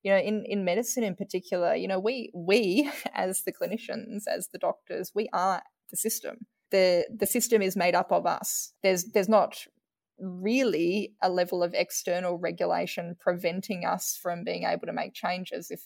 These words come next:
if we want to make changes. Sure, you know, financial constraints, um, you know, all of these sorts of things, you know, we all live in the real world. But at the end of the day, as doctors,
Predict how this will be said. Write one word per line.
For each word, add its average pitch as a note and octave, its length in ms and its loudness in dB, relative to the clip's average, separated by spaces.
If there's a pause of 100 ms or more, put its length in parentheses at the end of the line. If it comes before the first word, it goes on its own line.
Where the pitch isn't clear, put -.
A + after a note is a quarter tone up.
if F#3 200 -8
we F3+ 120 -4
want E3+ 240 -6
to - 80 -18
make F3 160 -8
changes. - 400 -8
Sure, G#3+ 280 2 (320)
you F#3 80 -4
know, E3+ 80 2
financial F3 560 -2
constraints, F3 1080 -4
um, D#3+ 420 -4
you F3 60 -6
know, E3+ 100 -2
all E3+ 220 0
of - 120 -10
these F3 240 -2
sorts - 280 -10
of F3+ 120 -10
things, - 600 -8
you - 160 -6
know, D#3+ 80 -2
we F#3 120 2
all F#3 160 0
live F3 180 -4
in F3 80 -6
the F3 80 -4
real F3 320 -4
world. F3 400 -4 (100)
But F#3 140 0 (320)
at F#3+ 80 -4
the A#3 120 -2
end B3 160 2
of G3+ 140 -2 (100)
the F#3 60 -8
day, F3 760 -2 (640)
as F#3+ 260 4
doctors, D3+ 960 -2